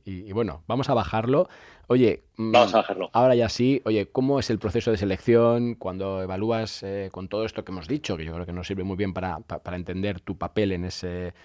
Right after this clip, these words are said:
Speaker 1: ¿no?, en ese espacio tridimensional? Eh,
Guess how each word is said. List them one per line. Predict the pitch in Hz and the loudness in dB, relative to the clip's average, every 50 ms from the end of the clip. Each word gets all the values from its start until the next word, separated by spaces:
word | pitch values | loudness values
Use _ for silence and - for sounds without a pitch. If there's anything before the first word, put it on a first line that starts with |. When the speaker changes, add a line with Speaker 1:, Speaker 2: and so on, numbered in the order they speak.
| - - _ _ | -20 -20 _ _
Speaker 1:
¿no?, | - 90 110 | -6 -4 -4
en | 107 95 | -2 -4
ese | 101 - - | -4 -4 -6
espacio | 98 - - - 104 - - - 98 92 92 92 92 95 | -6 -4 -2 -2 -2 -2 -2 -4 -4 -4 -4 -4 -6 -4
tridimensional? | 95 - 104 104 98 95 95 98 - - 98 95 101 104 110 120 123 - - - - - - - - _ _ | -4 -2 -2 0 0 -2 -2 -4 -4 -2 -2 0 0 0 0 0 0 -2 -8 -16 -20 -20 -20 -20 -20 _ _
Eh, | - 113 113 113 113 110 110 110 113 117 120 117 | 4 4 6 6 6 6 4 2 2 0 -2 -4